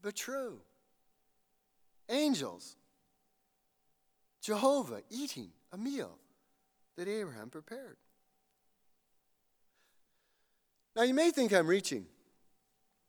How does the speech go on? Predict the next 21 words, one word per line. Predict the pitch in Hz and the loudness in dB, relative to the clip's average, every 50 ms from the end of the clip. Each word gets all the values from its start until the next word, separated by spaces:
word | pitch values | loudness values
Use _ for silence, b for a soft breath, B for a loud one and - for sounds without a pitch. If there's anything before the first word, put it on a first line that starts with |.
| _ _ _ _ _ _ _ _ _ _ _ _ _ _ _ - | _ _ _ _ _ _ _ _ _ _ _ _ _ _ _ 4
but | 165 180 | 6 6
I | 190 190 | 6 6
think | 190 - 240 220 196 | 4 2 2 4 6
often | 185 180 190 185 - 170 143 | 6 6 6 4 2 -2 -2
of | 131 120 | -2 -2
heaven | 131 139 127 107 104 85 80 - _ _ _ _ _ _ _ _ _ _ _ _ _ _ _ _ _ _ _ _ _ _ _ _ _ _ _ _ _ _ _ _ _ _ _ - | -4 -4 -6 -6 -8 -10 -14 -18 _ _ _ _ _ _ _ _ _ _ _ _ _ _ _ _ _ _ _ _ _ _ _ _ _ _ _ _ _ _ _ _ _ _ _ -2
and | 131 139 | 0 0
of | 139 127 | 0 0
the | 135 139 | 0 0
new | 143 151 160 165 | 2 4 4 4
world | 156 139 139 139 135 131 127 | 4 4 4 4 4 2 0
to | - 127 | -4 -10
come, | - - 139 123 113 | -10 -8 -8 -6 -6
and | 113 113 117 | -6 -4 -4
I | 120 123 | -4 -2
wonder, | 131 151 160 151 127 | -2 -2 -2 -2 -4
what | 120 143 190 214 220 | -4 -4 -6 -6 -6
will | 196 165 147 | -4 -4 -4
it | 135 104 | -4 -4
be | 123 123 | -4 -4
like? | 117 120 120 107 92 90 - - - | -2 -2 -4 -4 -6 -10 -16 -20 -20